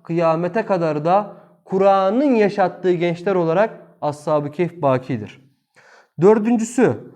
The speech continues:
sonsuz gençliği isteyenler taviz vermemek adına olduğu çevreden dışlanmayı göze al-, alabilmelidirler.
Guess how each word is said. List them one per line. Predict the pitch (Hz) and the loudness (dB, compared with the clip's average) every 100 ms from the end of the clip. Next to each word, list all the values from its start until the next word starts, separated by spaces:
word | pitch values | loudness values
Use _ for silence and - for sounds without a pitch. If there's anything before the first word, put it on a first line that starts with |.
| - _ _ | -20 _ _
sonsuz | - - 190 190 285 | -4 2 2 2 0
gençliği | 240 240 220 214 | 2 2 2 -4
isteyenler | 202 - 202 196 233 277 - - - _ - | -2 0 2 4 2 2 -4 -18 -20 _ -2
taviz | 165 180 202 233 185 | 4 4 4 0 4
vermemek | 208 247 233 208 208 | 4 4 4 2 2
adına | 170 185 240 277 - - | 2 2 0 -2 -10 0
olduğu | 175 180 180 196 | 2 2 0 -2
çevreden | 196 196 185 190 196 233 226 - _ _ | 0 0 2 2 4 2 -2 -14 _ _
dışlanmayı | 180 - 185 170 170 180 156 | -10 -4 -4 -2 -2 -2 -2
göze | 151 151 | -4 -2
al-, | 139 | -2
alabilmelidirler. | 120 110 110 107 95 92 90 90 | -4 -4 -6 -8 -10 -14 -18 -20